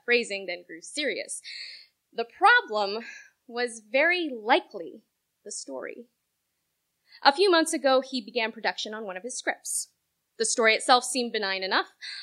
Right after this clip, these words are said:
a wistful love story mixing modern anxieties with Jamaican folklore. He understood the work he was doing,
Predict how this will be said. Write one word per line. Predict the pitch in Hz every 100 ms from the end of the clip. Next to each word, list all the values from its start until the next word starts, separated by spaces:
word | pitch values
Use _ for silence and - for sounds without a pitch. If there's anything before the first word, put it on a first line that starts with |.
| - -
a | 214
wistful | 311 - - - 311
love | 254 240
story | - 262 226 226 226 240 - _ _
mixing | 226 233 - 254 240
modern | 208 226 233
anxieties | 220 208 196 196 196 196 196
with | 190 185 _ - - -
Jamaican | 220 220 226 214 196
folklore. | 185 - - - _ _ _ _ _ _ _ _ _ _
He | -
understood | 294 330 - 277 254
the | 233
work | 202 196 -
he | 190
was | 185 -
doing, | 185 - 233